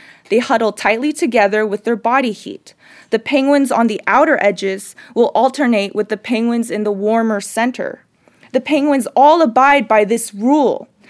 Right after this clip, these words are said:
If some penguins try to remain only in the warmer center, then the outer penguins won't survive,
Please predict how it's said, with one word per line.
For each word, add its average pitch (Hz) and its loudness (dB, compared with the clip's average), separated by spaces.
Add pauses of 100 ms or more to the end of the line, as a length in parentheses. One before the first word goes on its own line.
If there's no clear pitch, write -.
(140)
If - 0
some 302 0
penguins 330 -2
try - 2
to 294 0
remain 247 0 (100)
only 311 2
in 285 2
the 269 2
warmer 240 0
center, 233 -2 (200)
then 285 2
the 302 2
outer 311 2
penguins 202 -8 (140)
won't 208 0
survive, 196 -4